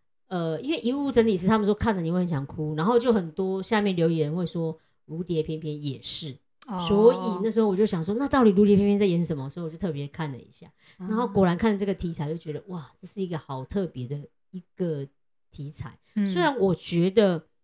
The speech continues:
Speaker 1: 呃，他就是讲梦想的影集或书很多，但他很特别，是他利用两个其实相差很远、很大的年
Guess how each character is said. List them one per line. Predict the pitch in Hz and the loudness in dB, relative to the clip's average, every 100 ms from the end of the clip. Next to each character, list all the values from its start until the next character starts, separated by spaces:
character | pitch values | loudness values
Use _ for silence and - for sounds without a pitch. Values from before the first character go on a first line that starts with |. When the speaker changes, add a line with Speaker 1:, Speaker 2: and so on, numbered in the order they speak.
| _ _ _ | _ _ _
Speaker 1:
呃， | 190 180 175 | -4 -2 -4
他 | 160 247 240 233 240 240 _ _ _ | -6 -6 -2 -2 -6 -10 _ _ _
就 | - | -8
是 | 370 | -4
讲 | 285 196 | -2 0
梦 | 277 240 | 2 2
想 | 196 160 | 0 -2
的 | 160 156 _ _ _ _ _ _ _ _ _ _ | -2 -4 _ _ _ _ _ _ _ _ _ _
影 | - 190 | -4 -2
集 | 170 - 180 | -2 -2 0
或 | 247 220 | 4 2
书 | - 214 202 | 2 -6 -4
很 | 165 143 117 | -4 -6 -6
多， | 160 139 147 _ | -4 -4 -6 _
但 | 311 | -6
他 | 285 302 | -4 -2
很 | 208 | 0
特 | 214 | 0
别， | 185 170 | 0 -4
是 | 208 | -4
他 | 190 196 | -2 -2
利 | 202 208 | -2 -2
用 | 196 180 | -2 -2
两 | 170 135 127 | -4 -6 -8
个 | 151 135 | -8 -8
其 | 117 - | -10 -10
实 | 170 | -8
相 | 180 - 175 175 | -6 -4 -4 -6
差 | 170 160 | -8 -8
很 | 165 139 131 | -6 -6 -8
远、 | 151 135 - | -8 -8 -10
很 | 131 | -12
大 | 143 156 | -6 -6
的 | 131 | -6
年 | 131 123 | -8 -12